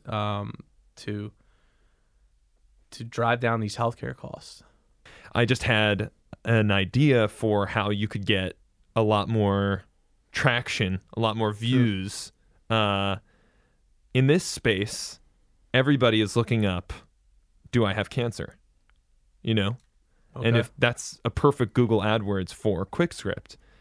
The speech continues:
Speaker 2: 'cause obviously
Speaker 1: Sure.
Speaker 2: not everybody has cancer.
Speaker 1: Yes.
Speaker 2: But
Speaker 1: But everybody th-
Speaker 2: everybody thinks they have cancer
Speaker 1: Yeah.
Speaker 2: all the time. And I don't see anything but we-, web M D seems to be the,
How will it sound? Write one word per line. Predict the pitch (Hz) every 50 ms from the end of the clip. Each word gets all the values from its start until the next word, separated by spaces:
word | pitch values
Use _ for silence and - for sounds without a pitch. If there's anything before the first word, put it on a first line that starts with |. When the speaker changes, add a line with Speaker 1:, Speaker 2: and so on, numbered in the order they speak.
| _ -
Speaker 2:
'cause | 220 208
obviously | 196 175 160 143 147 139 - 139 127 110 - - _ -
Speaker 1:
Sure. | - - 123 117 107 - _ _ -
Speaker 2:
not | - 117 131 127 120 123
everybody | 120 107 123 117 90 104 98
has | 101 98 82 -
cancer. | - 95 - - - - - - - -
Speaker 1:
Yes. | 143 127 113 101 120 - - - - - - _ _ _ _ _ _ _ _ _ _ _ _ _ _ -
Speaker 2:
But | 123 120 110 123
Speaker 1:
But | 123
everybody | 120 117 117 110 107 113 107 104 101 104
th- | 101 - - -
Speaker 2:
everybody | 127 135 135 135 123 131 135 120 131 127 110 113
thinks | 101 - 131 113 - -
they | 110
have | 104 107 95 -
cancer | - 113 101 92 - 90 - - -
Speaker 1:
Yeah. | 110 98 - - -
Speaker 2:
all | 113 113 113 110 107
the | 113 107
time. | - 127 123 107 - - - - _ _ - _ _ _ -
And | - 123 123 120 110
I | 110 127
don't | 127 139 147 135
see | - - 131 123 117 - -
anything | 131 139 160 175 170 - - 131 117 110
but | 110 110 85
we-, | 110 110 117 117 - -
web | 123 123 135 147 165 160
M | 170 156 143 131
D | 113 135 160 190 156 110 98 95 104 - - _ _ _ _ _ _ -
seems | - 143 139 131 -
to | - 127
be | 107 120 107
the, | 92 110 104 101 101